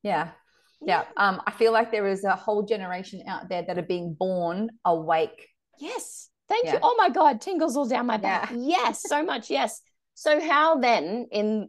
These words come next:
Speaker 1: World According to Missy and Kate, do we harness and embrace and encourage and support this beautiful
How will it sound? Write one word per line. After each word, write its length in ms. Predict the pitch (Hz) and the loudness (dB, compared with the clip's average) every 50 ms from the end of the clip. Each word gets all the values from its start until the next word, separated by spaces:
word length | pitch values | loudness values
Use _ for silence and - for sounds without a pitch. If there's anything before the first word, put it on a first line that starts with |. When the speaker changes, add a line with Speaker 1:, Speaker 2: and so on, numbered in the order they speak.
| - - | -8 -8
Speaker 1:
World 340 | - 208 214 214 214 214 | 0 4 4 6 6 4
According 340 | 214 208 247 202 196 196 185 | 2 0 0 0 -2 -2 -4
to 100 | - - | -6 -8
Missy 480 | 185 185 190 - - - 285 339 - - - - _ _ - | -8 -8 -8 -6 -4 -2 -2 -2 -2 -6 -16 -20 _ _ 0
and 160 | 180 175 185 | 0 0 0
Kate, 340 | - - 170 160 165 - - - _ _ _ _ _ - 190 180 | 0 0 2 2 2 0 -2 -6 _ _ _ _ _ -10 -8 -2
do 220 | - 294 294 294 | 0 2 2 4
we 300 | 262 269 302 302 302 311 | 4 4 4 4 4 4
harness 600 | - - - 320 269 285 294 311 294 269 269 - | 2 0 -2 0 2 2 2 2 2 0 -2 -4
and 140 | - 240 233 | -2 -2 -2
embrace 560 | 233 214 196 220 233 247 262 262 254 247 247 - | -2 0 0 0 0 2 2 2 0 -2 -4 -6
and 120 | 220 214 | -6 -6
encourage 640 | 214 202 - - - 277 262 269 269 262 262 302 - | -6 -8 -10 -10 -4 -2 0 2 4 4 2 2 0
and 120 | - 202 208 | -4 -8 -6
support 680 | - 208 202 - - - 262 247 247 262 269 - - | -6 -8 -8 -8 -8 0 4 6 6 6 4 2 0
this 160 | 214 190 196 | -2 -4 -4
beautiful 1000 | - 170 196 208 220 226 240 247 233 240 262 220 - 220 190 175 180 190 - | -6 -6 -2 0 2 2 2 2 2 0 -2 -4 -4 -2 -2 0 0 2 2